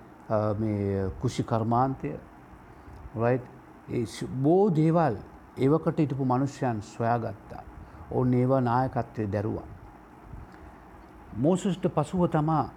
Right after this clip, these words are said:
මනුෂ්‍යයන්ට ලැබුණේ, අ, ජීවිත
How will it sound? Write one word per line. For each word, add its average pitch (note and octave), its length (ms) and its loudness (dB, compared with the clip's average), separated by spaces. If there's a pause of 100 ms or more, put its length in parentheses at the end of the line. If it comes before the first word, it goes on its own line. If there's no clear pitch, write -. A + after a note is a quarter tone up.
(120)
මනුෂ්‍යයන්ට C3+ 520 2
ලැබුණේ, A#2 520 2 (960)
අ, A2 120 -2 (1900)
ජීවිත E3 420 2